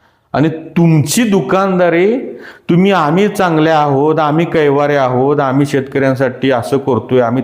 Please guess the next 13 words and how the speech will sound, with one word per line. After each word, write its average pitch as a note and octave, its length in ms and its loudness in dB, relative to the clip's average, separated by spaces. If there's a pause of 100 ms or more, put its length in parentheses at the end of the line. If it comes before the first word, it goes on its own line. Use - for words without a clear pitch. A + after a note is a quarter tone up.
तसं C3+ 280 -2 (100)
करतोय A2 440 0 (420)
म्हणून C#3+ 320 2
शेतकऱ्याला C3+ 720 -2 (160)
चुकीचा C#3+ 460 -2
हात C#3+ 400 -4
जोडून B2 240 2
विनंती F2+ 400 -2
आहे, D2+ 100 -6 (1120)
तुम्ही D#3 200 2
शेतकऱ्यांना C#3+ 680 0
भूलतापा A#2+ 680 0
आणि C3+ 120 0